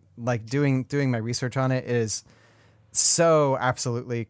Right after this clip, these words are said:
complicated, the history of it, because, like, a, like, it was mainly done by white people as caricaturing black culture. Um, but then, like, once the eighteen sixties hit post-Civil War, it's also, like,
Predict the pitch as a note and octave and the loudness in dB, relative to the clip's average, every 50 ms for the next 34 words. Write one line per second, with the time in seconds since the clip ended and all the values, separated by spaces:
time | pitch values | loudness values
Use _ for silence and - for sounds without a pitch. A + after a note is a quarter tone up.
0 | _ _ - - B2 A#2 A2 - B2+ A2 - B2 A#2+ A2 A2+ A2 G#2 A2+ G2+ F#2+ | _ _ -8 -4 -4 -4 -2 -2 -6 -6 -4 -4 -4 -4 -4 -6 -6 -8 -6 -6
1 | B2 - - A#2 A2+ A2 G#2+ G#2+ A2+ A2 - - B2+ A#2 - C3 B2 - - _ | -6 -6 -4 -4 -6 -4 -6 -8 -10 -10 -4 -4 -4 -2 0 -2 -2 -4 -4 _
2 | _ _ - C3 B2 A2 G#2+ B2 _ _ _ - C#3 C3+ B2+ A2+ - _ _ - | _ _ -4 -4 -4 -4 -4 -10 _ _ _ -6 -2 -2 -2 -2 -4 _ _ -20
3 | - _ _ - D#3+ D#3+ D3 C#3 A2 C#3 D3 D#3 D#3 D#3 C#3+ B2 C3+ B2+ B2+ A#2+ | -20 _ _ -4 -4 0 0 0 0 0 0 0 2 0 0 0 0 0 0 -2
4 | G#2+ - A#2+ A#2 A2+ G#2+ - B2 G#2+ A#2+ A#2+ B2 - - B2+ A#2+ - A#2 A2+ G#2+ | 0 0 -2 -2 -2 -4 -8 -8 -6 -4 -4 -4 -4 -6 -6 -4 -4 -4 -4 -4
5 | - - B2 A#2 A2+ G#2+ A#2 - - A#2+ A2+ A2 A2 G#2+ G#2+ G#2+ - - A2+ A2+ | -6 -6 -4 -4 -4 -4 -6 -6 -4 -4 -4 -4 -4 -6 -8 -10 -10 -6 -4 -4
6 | A2 - - - - B2 A#2+ - - A2+ G#2+ G#2+ G#2+ G2+ _ - - - - - | -4 -4 -8 -8 -6 -6 -4 -4 -6 -8 -6 -6 -8 -10 _ -18 -20 -20 -20 -20
7 | - - - _ _ - C#3 B2 B2 A#2+ A2+ A2+ A2 A2 A2 - C3 - - C#3 | -20 -20 -20 _ _ -6 -2 0 2 2 2 0 -2 -4 -6 -10 -12 -4 0 2
8 | C3 B2 A#2+ - _ _ _ - A2+ G2+ A#2 C#3 C3+ C3 C3 B2+ A#2+ A#2+ A2+ - | 2 2 0 -2 _ _ _ -16 -12 -4 -2 0 0 2 0 0 0 -2 -4 -4
9 | B2+ C3 C3 B2+ - - C3 C3 A#2+ - - A2+ G#2 - C3 B2+ - - B2 G#2+ | -4 -4 -4 -4 -4 -4 -4 -4 -4 -4 -4 -6 -4 -4 -6 -6 -4 -4 -4 -4
10 | - - A2+ A2 A2 _ - - A#2+ A#2 - - - - B2 G#2+ A2+ A2 G#2 B2 | -4 -4 -4 -6 -6 _ -6 -4 -4 -4 -2 -4 -4 -4 -2 -2 -2 -4 -2 0
11 | C3 A#2+ A2 G#2 G#2 - _ _ _ _ - B2 C3 C3 - - - B2 C3 C#3 | 0 0 0 -2 -4 -8 _ _ _ _ -6 -4 -4 -4 -4 -4 -2 0 0 2
12 | - - C#3+ C3 B2 A#2 A#2+ - | 2 2 2 0 0 0 -4 -6